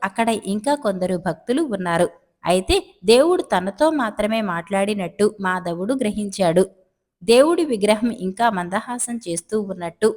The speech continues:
మాధవుడికి కనిపించింది. మాధవుడు గుడి నుంచి వెలుపలకు వచ్చి గబగబా ఇంటికేసి నడవసాగాడు. ఇల్లు చేరగానే వంట చేయటం ప్రారంభించాడు.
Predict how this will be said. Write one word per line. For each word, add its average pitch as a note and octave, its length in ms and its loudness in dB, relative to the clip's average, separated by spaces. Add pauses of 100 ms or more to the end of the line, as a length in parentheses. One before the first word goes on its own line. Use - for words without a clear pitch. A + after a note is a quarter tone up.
మాధవుడికి F#3 800 -2
కనిపించింది. F#3+ 800 -4 (400)
మాధవుడు D#4 560 6
గుడి G#3+ 280 2
నుంచి A#3 400 0
వెలుపలకు F#3+ 640 0
వచ్చి F3+ 340 0
గబగబా G3 420 2
ఇంటికేసి F3+ 640 -2
నడవసాగాడు. F3+ 880 -2 (360)
ఇల్లు C4+ 160 0
చేరగానే G#3+ 640 -2
వంట F3 260 -6
చేయటం G#3+ 440 -4
ప్రారంభించాడు. F3 880 -2